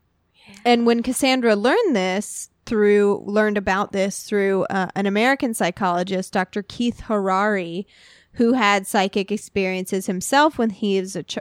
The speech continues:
when he was a child, she asked Jan, the woman who had that experience when she was little, if she had ever had any psychic experiences, and she said yes, she had.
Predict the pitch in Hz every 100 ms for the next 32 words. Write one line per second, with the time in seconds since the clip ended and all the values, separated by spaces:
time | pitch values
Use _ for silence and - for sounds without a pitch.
0 | - 208 202 190 185 - 226 240 208 180
1 | 190 - - - _ - 247 220 226 240
2 | 254 - - - - 247 247 190 202 220
3 | 202 196 190 190 214 185 180 170 - 202
4 | 190 190 196 196 180 208 208 180 - -
5 | _ _ 214 - 240 226 220 220 226 214
6 | 208 196 - 202 220 202 202 - - 226
7 | 262 233 185 196 175 190 - - 202 -
8 | 214 202 185 180 165 - 170 170 - 190
9 | 220 220